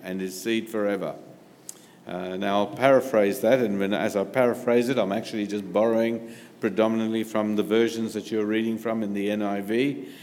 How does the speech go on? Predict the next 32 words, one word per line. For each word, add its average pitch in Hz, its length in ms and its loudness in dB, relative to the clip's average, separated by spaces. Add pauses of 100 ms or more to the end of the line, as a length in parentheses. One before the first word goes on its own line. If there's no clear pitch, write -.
(160)
And 117 120 0
it 120 160 0
could 147 180 0
say 120 200 4
this, 113 260 2
"God 127 260 4
has 113 220 -2
helped 143 320 2
his 113 180 -2
servant 107 560 0 (560)
Israel 147 580 4 (480)
by 101 140 4
lovingly 160 840 4
and 104 320 0
mercifully 135 840 0
remembering 127 960 0
Abraham 110 640 -2 (120)
and 101 160 -6
his 101 200 -8
seed 101 300 -4
forever, 92 580 -4 (640)
just 117 480 -8 (180)
as 98 300 -6
he 101 140 -6
promised." 87 720 -8 (1000)
Uh, 87 280 -14 (200)
and 95 200 -6
this 131 200 2
part 113 300 -2
of 95 100 -8
the 101 80 -6
song 110 520 -4